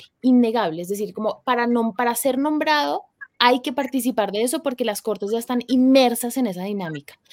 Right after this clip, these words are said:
especialmente la Corte Suprema de Justicia. Entonces, eh, por ejemplo, por eso Ángela María Huit, mi opinión, era la mejor, la mejor candidata.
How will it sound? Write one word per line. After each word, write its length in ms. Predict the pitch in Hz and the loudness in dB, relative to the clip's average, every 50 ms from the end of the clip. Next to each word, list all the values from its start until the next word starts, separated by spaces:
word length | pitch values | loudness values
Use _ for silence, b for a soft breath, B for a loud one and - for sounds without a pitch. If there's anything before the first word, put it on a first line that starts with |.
| b b b | b b b
especialmente 580 | - 240 - 226 214 226 214 214 208 220 220 | -6 -2 0 0 2 2 2 0 0 0 0
la 120 | 226 247 247 | 0 0 -2
Corte 240 | 247 220 190 190 - | -2 -4 -6 -4 -6
Suprema 380 | - 240 - 208 196 196 185 | -6 -4 -4 -4 -4 -4 -4
de 60 | 190 | -4
Justicia. 540 | 196 214 214 - - - 185 156 - - - b b b b b b b b b | -4 -4 -4 -4 -6 -6 -6 -6 -8 -12 -16 b b b b b b b b b
Entonces, 840 | - 240 240 233 226 233 233 220 247 240 247 262 294 277 - - - _ | 0 2 4 4 4 4 4 2 2 4 4 2 2 -2 -4 -8 -8 _
eh, 480 | - 233 254 254 254 254 247 233 - - _ | -2 0 2 4 4 4 4 2 0 0 _
por 120 | - 247 247 | 2 4 4
ejemplo, 340 | 247 240 220 214 220 220 214 | 4 2 2 0 -2 -2 0
por 100 | 254 254 | 2 2
eso 360 | 254 233 214 214 214 214 - - | 2 2 2 0 -2 -2 -2 -2
Ángela 320 | 233 240 240 254 254 233 | -2 0 2 2 2 0
María 260 | 226 226 214 202 185 | 0 0 0 0 2
Huit, 180 | 196 247 262 247 | 2 0 0 -2
mi 260 | _ _ - _ _ _ | _ _ -20 _ _ _
opinión, 280 | - 226 202 196 185 185 | -6 -4 -4 -2 -2 -2
era 200 | 185 190 196 208 | 0 0 0 0
la 120 | 226 233 | 0 0
mejor, 520 | 233 233 220 - - 185 175 170 - - - | 0 -2 -2 -2 0 0 0 0 -2 -8 -10
la 140 | - 202 196 | -8 -6 -4
mejor 520 | 202 190 185 - 185 180 175 175 175 185 | -4 -4 -4 -2 0 0 0 0 0 -2
candidata. 720 | - 220 226 247 254 285 285 285 269 247 247 - 262 330 | -2 -2 0 0 2 2 2 2 2 2 0 -2 -6 -8